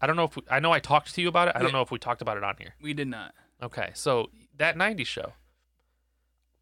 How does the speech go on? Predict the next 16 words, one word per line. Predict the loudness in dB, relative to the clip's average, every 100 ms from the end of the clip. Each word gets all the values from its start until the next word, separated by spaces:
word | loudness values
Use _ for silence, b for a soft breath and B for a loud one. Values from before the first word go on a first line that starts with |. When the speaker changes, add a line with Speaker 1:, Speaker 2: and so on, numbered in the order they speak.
| 2
Speaker 1:
I | 6
watched | 8 6 4 -4
it. | -4 _ _ -6
Don't | -2
get | 0
me |
wrong. | 2 2 2 -4
It |
was, | -6 -6 -12 _
I | -8
think, | -8 -2
ten | 0
episodes, | 2 0 -4 -6 -4
right? | 0 0 -2 _ -8
<clears throat> | -6 -8 -12 0
And | 2 4 0